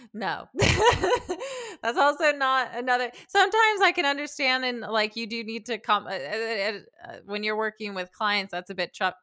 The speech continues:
but you, I think, like you said, salespeople talk and you wanna build trust, and it's always better to just put out, like, something that's a bit stricter, something that's only gonna send over those gems, because if you're sending a,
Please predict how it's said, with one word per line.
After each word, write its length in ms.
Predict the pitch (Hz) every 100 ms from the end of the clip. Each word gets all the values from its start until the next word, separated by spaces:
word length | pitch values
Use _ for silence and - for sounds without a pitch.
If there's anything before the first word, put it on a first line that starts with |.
| -
but 200 | 185 165 _ - _
you, 200 | 240 233
I 140 | - 208 -
think, 220 | 254 240
like 160 | 220 208
you 100 | 214
said, 380 | - 226 170 160 _
salespeople 680 | - 190 220 240 277 311
talk 320 | - 202 156 -
and 160 | 185 196
you 120 | 190
wanna 240 | 185 190
build 260 | 190 190 185
trust, 380 | - 160 170 -
and 220 | 170 170 - - -
it's 160 | 208
always 380 | 233 269 311 269
better 360 | - 220 226 220
to 140 | 220
just 260 | 196 190 - _
put 260 | 208 196 -
out, 380 | 180 185 185 175 - _ _ _ _ _ _ _ -
like, 160 | 185 185
something 340 | 202 190 190
that's 140 | 180 202
a 20 |
bit 140 | 247
stricter, 680 | - 233 208 - 202 196 196
something 360 | - 208 214 214
that's 280 | 202 185 185
only 200 | 202 214
gonna 140 | 214
send 300 | 208 208 202
over 240 | 190 185 185
those 260 | 170 180 175
gems, 460 | 196 180 180 185
because 400 | 196 180 190 180
if 160 | 196 196
you're 100 | 240
sending 420 | 240 226 220 208
a, 140 | 185